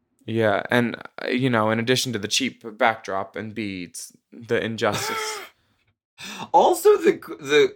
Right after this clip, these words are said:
Speaker 2: the closed captioning is tremendously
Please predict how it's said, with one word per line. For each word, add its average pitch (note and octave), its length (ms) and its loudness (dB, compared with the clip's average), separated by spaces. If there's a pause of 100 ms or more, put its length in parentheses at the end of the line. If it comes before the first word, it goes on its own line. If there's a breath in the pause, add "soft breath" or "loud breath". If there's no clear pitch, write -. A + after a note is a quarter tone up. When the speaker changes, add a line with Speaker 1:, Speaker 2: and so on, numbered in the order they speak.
Speaker 2:
the B2 140 -2
closed D3 380 4
captioning A#2+ 560 4
is G#2 300 0 (300)
tremendously A#2+ 1400 0